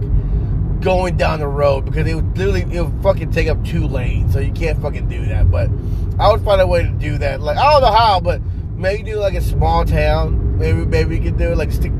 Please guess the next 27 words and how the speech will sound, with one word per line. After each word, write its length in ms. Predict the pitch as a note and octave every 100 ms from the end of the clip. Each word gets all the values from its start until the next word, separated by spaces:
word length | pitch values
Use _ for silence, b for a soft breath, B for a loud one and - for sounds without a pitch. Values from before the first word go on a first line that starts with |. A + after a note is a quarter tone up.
| -
Gravedigger 520 | - C3+ C#3+ - A#2+
in 80 | -
the 20 |
middle 120 | -
of 60 | -
the 40 |
road. 400 | - C#3 D3+ D3
Like, 180 | C#3+ -
"Oh, 260 | G#3+ A3+ G#3+
I, 40 |
can 880 | F3+ - - - - - - - A3
you 80 | G#3
help 160 | A#3+
me? 60 | A#3+
My 160 | G#3+
car 260 | G3+ A#3 B3+
broke 380 | G3+ G3+ F#3+ F3
down." 480 | F#3 E3+ E3 D3+ D3
It's 160 | C#3+
like, 160 | D#3 D3+
"Your, 240 | D3+ - -
your, 160 | D3+ -
your 120 | -
monster 560 | - - D#3+ E3 - -
truck?" 440 | - F3 G3+ G3+
Or 120 | F3+ F3
like, 220 | F3